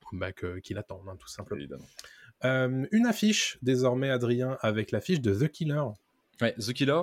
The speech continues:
Speaker 2: de David Fincher, le prochain film de David Fincher, donc très, très attendu,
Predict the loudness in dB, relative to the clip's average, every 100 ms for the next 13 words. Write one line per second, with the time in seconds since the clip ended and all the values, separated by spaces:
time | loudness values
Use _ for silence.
0 | 0 2 4 4 2 0 -4 -2 2 2
1 | 0 -4 -6 -4 -2 -2 -2 0 0 -2
2 | -4 -8 -6 -2 -2 -4 -8 2 2 2
3 | -2 -2 -2 -6 -6